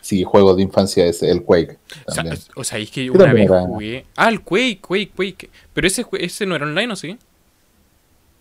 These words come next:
Speaker 1: El Quake tres era,
Speaker 2: Ah.
Speaker 1: era online, pero jugábamos la, la campaña. La campaña era jugar contra ciertos,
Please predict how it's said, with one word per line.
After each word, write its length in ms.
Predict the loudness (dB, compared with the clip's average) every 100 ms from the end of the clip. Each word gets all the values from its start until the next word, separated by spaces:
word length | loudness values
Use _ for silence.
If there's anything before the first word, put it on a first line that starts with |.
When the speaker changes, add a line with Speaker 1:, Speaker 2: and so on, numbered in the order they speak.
| _ _ _ -8
Speaker 1:
El 120 | 0
Quake 240 | 2 2 2
tres 400 | 0 0 -6 -18 _
era, 600 | -2 2 2 -2 -6 -10
Speaker 2:
Ah. 60 | -8 4
Speaker 1:
era 260 | 8 10
online, 340 | 8 8 8 6
pero 160 | 6 6
jugábamos 420 | 8 8 8 8
la, 240 | 10 10
la 120 | 8 6
campaña. 400 | 6 4 6 6
La 80 |
campaña 380 | 4 2 2 4
era 340 | 6 8 6 4
jugar 340 | 2 2 2
contra 280 | 0 -2 -2
ciertos, 840 | 0 -4 -4 -2 0 0 0 -2